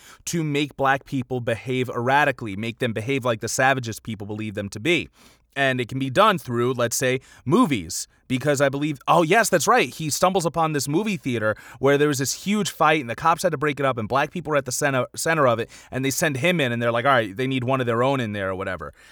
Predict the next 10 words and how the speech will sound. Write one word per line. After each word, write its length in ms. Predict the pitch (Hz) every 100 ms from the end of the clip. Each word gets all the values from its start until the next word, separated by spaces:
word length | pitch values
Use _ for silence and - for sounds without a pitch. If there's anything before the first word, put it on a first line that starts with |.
| -
And 220 | 135 139
that's 180 | 143 139
how 140 | 147
he 100 | 143
ends 140 | 131 131
up 100 | -
finding 380 | 139 127 123
out 280 | 139 160 113
that, 260 | 123 117 107 _ _ _
um, 400 | - 117 110 101